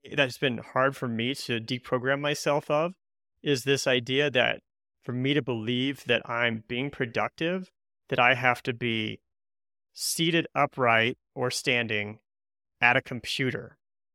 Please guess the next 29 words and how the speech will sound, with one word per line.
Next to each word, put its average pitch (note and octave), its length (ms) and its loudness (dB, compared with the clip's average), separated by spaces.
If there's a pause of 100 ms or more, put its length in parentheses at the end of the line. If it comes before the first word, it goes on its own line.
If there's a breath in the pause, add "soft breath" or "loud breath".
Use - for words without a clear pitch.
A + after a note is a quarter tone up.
And C#3 320 2 (1300)
the C#3+ 100 0
more F3 280 4
that F3+ 160 4
I've C#3+ 480 4 (640)
experimented D3+ 600 0
with A2 180 -4
this, A#2+ 180 -6
the B2+ 80 -8
more C#3+ 240 2
I've C3 180 2
realized, B2 640 2 (480)
no, D3+ 280 2
I, A#2+ 180 0
that's C3 260 -4 (160)
actually C3+ 640 0 (300)
counterproductive A#2 840 0
to - 100 -8
be A2+ 160 -2
like A2 220 -2
that G#2+ 340 -2
all G#2+ 200 0
the - 80 -4
time. - 440 -6 (600)
I D#3+ 220 2
now C3+ 460 4 (420)
make D3 240 2
sure C#3+ 400 4
that A#2 240 2